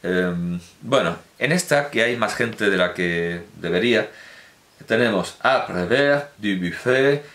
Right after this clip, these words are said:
Léry, Queneau, Claire, Vian, Baudrillard, el propio Arrabal, Faux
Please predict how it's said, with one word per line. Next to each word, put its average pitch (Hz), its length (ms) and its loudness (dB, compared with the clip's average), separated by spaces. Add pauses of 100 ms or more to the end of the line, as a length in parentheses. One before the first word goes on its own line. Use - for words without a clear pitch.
(220)
Léry, 127 680 2
Queneau, 117 580 2
Claire, 117 600 2
Vian, 107 400 0 (340)
Baudrillard, 120 880 2 (440)
el 80 140 -6
propio 92 300 2
Arrabal, 92 480 4
Faux 123 520 0